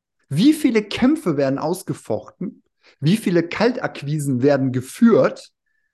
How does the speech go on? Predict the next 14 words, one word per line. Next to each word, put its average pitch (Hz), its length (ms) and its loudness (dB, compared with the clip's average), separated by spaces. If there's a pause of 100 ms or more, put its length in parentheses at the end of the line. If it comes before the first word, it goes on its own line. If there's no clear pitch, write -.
Wie 135 420 -2 (120)
heroische 175 760 0
Kampfeinsätze, 135 920 -4
äh, - 40 -18
Einsätze 131 800 -4 (200)
mit 135 200 -8
swat-Teams, 185 1160 -2 (760)
die 160 120 2
dann 160 240 2
sich 185 160 -2
den 147 220 0
Weg 254 240 0
freiballern 143 920 0
müssen? 147 480 -6